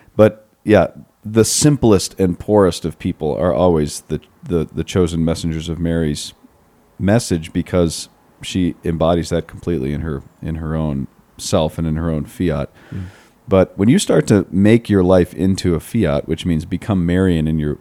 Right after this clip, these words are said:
Speaker 1: existence, we, when you start saying, "Be it done unto me," you do render yourself poor.
Speaker 2: Mm.
Speaker 1: You don't have the, the, they're false riches,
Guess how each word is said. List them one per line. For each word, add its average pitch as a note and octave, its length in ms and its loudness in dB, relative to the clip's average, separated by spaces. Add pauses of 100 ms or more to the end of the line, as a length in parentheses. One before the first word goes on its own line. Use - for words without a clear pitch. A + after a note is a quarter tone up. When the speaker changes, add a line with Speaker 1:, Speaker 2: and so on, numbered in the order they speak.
Speaker 1:
existence, E2+ 480 -4
we, G2 200 -6
when G2 160 4
you D3 80 6
start B2 240 2
saying, G#2 360 2
"Be F#2 200 0
it D#2+ 120 -2
done E2+ 180 -2
unto D#2+ 220 -4
me," D2 200 -6 (360)
you G#2+ 120 2
do F#3+ 140 6
render A2 280 4
yourself E2 460 0
poor. D2+ 400 -2 (240)
Speaker 2:
Mm. F#2 220 -10 (680)
Speaker 1:
You A2 100 2
don't A#2+ 160 4
have A2 240 4
the, F#2 120 2 (100)
the, F2+ 120 -4 (100)
they're G#2 180 4
false C#3 340 2
riches, D#2+ 600 -2